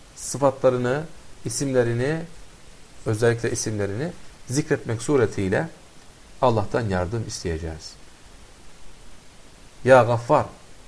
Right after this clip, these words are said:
tövbemizin kabul olmasını istiyoruz. Af olmayı istiyoruz. Allah'ın bizi affetmesini istiyoruz. Ya Gaffar.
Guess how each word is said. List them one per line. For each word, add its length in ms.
tövbemizin 460
kabul 200
olmasını 440
istiyoruz. 400
Af 220
olmayı 360
istiyoruz. 640
Allah'ın 360
bizi 140
affetmesini 580
istiyoruz. 340
Ya 140
Gaffar. 360